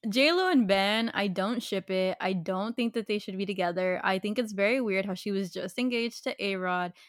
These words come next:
and now she's, like, in a relationship with Ben, the supposed love of her life. So,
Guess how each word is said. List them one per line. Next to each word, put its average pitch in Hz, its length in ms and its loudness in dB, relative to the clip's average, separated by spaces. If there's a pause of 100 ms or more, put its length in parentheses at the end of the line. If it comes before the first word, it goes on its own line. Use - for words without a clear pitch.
(160)
and 208 200 2
now 190 280 4
she's, 190 240 -6
like, 185 140 -2
in 185 60 -6
a 185 60 -2
relationship 190 600 -4
with 190 260 -4
Ben, 190 440 -2 (280)
the 214 140 6
supposed 202 460 2
love 196 280 0
of 185 80 -6
her 196 120 0
life. 175 380 0
So, - 320 -4